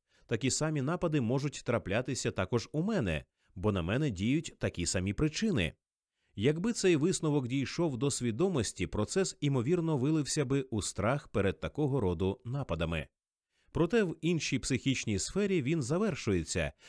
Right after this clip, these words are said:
реалізацією самого нападу. Тому ототожнення — це не просто імітація симптому,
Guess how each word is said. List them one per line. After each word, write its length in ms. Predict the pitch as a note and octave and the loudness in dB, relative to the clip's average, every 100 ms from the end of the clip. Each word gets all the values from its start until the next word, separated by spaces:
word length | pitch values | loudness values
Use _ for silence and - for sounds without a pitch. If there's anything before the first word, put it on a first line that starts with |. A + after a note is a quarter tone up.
| - | -6
реалізацією 1000 | G#2 G2 E2+ D#2 E2 A#2 C3+ - F#3 F3+ | 2 2 2 0 0 -2 -2 -4 -2 -2
самого 480 | - A2+ E2 D#2+ G2 | -2 -2 -2 -2 -2
нападу. 520 | B2 A#2 E2+ D#2+ C2+ _ _ _ _ _ _ | -2 -2 -2 -2 -4 _ _ _ _ _ _
Тому 380 | - D#3 A3 A3 | 0 2 2 0
ототожнення — 880 | D#3+ D3+ D#3 A#3 A3+ C3+ A2+ F2+ D2+ | 0 0 0 2 0 2 2 2 -2
це 180 | - C#3 | -2 0
не 120 | D3+ | 0
просто 400 | D3 G3 F#3+ F#3 - | 0 -2 -2 -2 -2
імітація 760 | D3 C#3+ C3 - E3 - E3 D3 | 0 0 0 -2 -2 -2 -2 0
симптому, 760 | - C#3+ - G#3+ F#3+ F#2+ D2+ | 0 -2 -2 0 2 2 -2